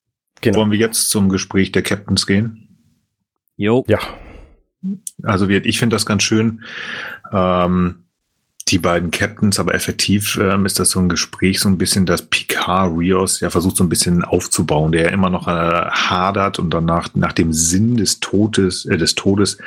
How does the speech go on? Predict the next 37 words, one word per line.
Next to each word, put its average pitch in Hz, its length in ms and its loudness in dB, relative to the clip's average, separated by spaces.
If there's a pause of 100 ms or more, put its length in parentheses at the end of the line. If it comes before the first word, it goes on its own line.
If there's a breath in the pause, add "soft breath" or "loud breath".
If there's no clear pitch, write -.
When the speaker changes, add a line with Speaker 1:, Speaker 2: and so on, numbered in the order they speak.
(240 loud breath)
Speaker 2:
seines 78 280 2
alten 82 320 0
Captains - 440 -2
sucht. - 400 -6 (1400 loud breath)
Und 85 500 0
ihn 85 160 0
auch 82 100 0
so 92 100 2
ein - 20 2
bisschen 90 180 0
versucht, - 220 0
"Ja, 71 120 0
aber 82 180 0
der 78 140 -4
war 78 120 2
ein 80 100 0
guter 76 240 -2
Mann 76 280 0
und 71 120 -6
er 73 60 -2
hat 78 100 -2
das 78 100 -4
ja 82 60 0
auch 78 40 -2
alles 78 200 -2
ganz - 180 -2
gut 87 140 -2
gemacht. 76 340 0
Also 80 220 0
ja, - 240 0
pf, - 260 -6
was 92 120 2
soll 92 120 2
er 87 80 2
sonst 92 240 2
machen?" 76 520 -4
Ähm, 76 500 0